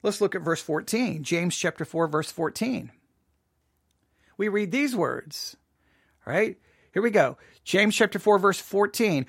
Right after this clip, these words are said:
Whereas you know not what shall be on the morrow. For what is your life?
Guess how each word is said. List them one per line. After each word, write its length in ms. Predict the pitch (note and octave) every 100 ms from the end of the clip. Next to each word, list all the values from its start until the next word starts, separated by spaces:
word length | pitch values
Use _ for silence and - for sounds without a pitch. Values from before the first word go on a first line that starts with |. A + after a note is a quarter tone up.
| -
Whereas 560 | F3 C4+ C#4 G#3+ E3+ D#3+
you 200 | A#3 C#4
know 460 | A#3+ B3 D4 D#4+ D#4+
not 460 | B3+ C4+ D#4 D#4
what 400 | D#3+ A3 C4+ C#4
shall 320 | - - B3
be 360 | A3 F#3 C#4 C#4 -
on 220 | A#3 B3
the 100 | B3+
morrow. 720 | B3 C#4+ E4+ F#3+ A2+ - - _ _ _ _ _ _ _ - -
For 260 | - A#3 A3
what 580 | F#3 B3 C#4 C4+ - - _ _ _
is 280 | A3+ D4+ G3
your 180 | C#4 B3+
life? 560 | C4+ E4+ D#3+ B2 -